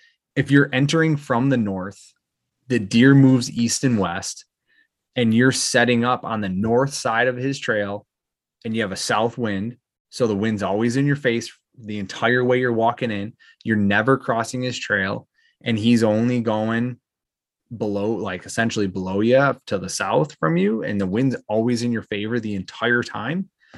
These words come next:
I have no problem hunting that five, six, seven times until you see 'em, um, or until you get a crack at 'em, or until you,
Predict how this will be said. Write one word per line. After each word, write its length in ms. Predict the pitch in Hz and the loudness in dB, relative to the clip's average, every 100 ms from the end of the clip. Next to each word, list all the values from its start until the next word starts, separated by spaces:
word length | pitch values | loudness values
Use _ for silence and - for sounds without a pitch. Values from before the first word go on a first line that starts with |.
| - _ _ _ _ _ _ _ _ - | -20 _ _ _ _ _ _ _ _ 2
I 120 | 123 | 4
have 180 | 123 101 | 4 2
no 200 | 110 117 | 0 0
problem 400 | 113 104 101 92 | 0 -2 -2 -4
hunting 280 | 101 95 95 | -6 -4 -6
that 280 | 92 90 _ _ _ | -6 -6 _ _ _
five, 340 | - 101 92 | -4 -2 0
six, 240 | - 98 - | -2 -6 -4
seven 280 | 92 90 87 | -6 -6 -6
times 500 | 92 92 92 - - | -6 -6 -10 -18 -8
until 260 | 120 101 110 | -4 2 2
you 100 | 92 | 2
see 240 | - 98 | 0 -4
'em, 200 | 87 - - _ _ _ _ - | -6 -10 -20 _ _ _ _ 0
um, 220 | 113 107 | 2 4
or 140 | 110 | 6
until 220 | 110 101 107 | 4 4 2
you 60 | |
get 120 | 104 | 4
a 40 | 101 | 2
crack 320 | 123 110 104 | 4 4 4
at 100 | 123 | 4
'em, 160 | 123 117 | 4 4
or 100 | 113 | 2
until 400 | 107 131 131 127 | 4 6 6 6
you, 360 | 117 120 117 | 2 -2 -4